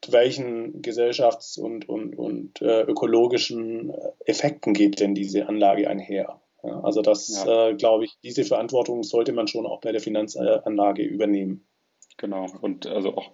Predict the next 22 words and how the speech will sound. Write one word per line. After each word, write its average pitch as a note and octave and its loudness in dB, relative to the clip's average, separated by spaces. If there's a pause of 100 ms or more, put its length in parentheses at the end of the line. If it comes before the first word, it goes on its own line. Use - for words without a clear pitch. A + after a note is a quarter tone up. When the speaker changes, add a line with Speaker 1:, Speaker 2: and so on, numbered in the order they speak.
Speaker 2:
das A2 -4
habe G#2+ 2
ich A2+ 2
auch A2 0
zu G#2 -6
Beginn G#2+ 2
meines G#2 0
Podcasts - 2
gesagt, - -2
es G#2+ -6
ist G#2 0
auch G2+ -2
irgendwo G#2+ 0
ein G#2 -2
Privileg, G#2+ 0
sich B2+ -2
um A#2+ 0
sein A2 2
Geld A2+ 2
kümmern A#2 -4
zu - -14
dürfen. A#2+ 0